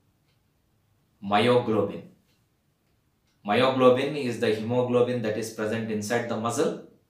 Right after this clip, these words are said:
The affinity of myoglobin for oxygen is more than the affinity of hemoglobin for oxygen.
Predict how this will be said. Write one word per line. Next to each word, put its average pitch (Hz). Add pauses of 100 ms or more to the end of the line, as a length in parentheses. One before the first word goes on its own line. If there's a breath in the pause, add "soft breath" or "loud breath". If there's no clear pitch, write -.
(720)
The 110
affinity 151
of 151
myoglobin 123
for -
oxygen 120
is 101
more 113
than 123
the 117
affinity 110
of - (920)
hemoglobin 113
for - (180)
oxygen. -